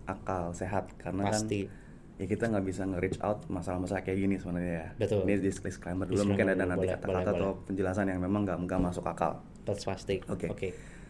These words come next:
Speaker 1: Eh, tadi yang Yuda bilang itu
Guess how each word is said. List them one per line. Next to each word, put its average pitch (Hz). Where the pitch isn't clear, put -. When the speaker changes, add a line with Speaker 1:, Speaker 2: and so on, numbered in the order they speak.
Speaker 1:
Eh, 101
tadi 104
yang 98
Yuda 95
bilang 95
itu 120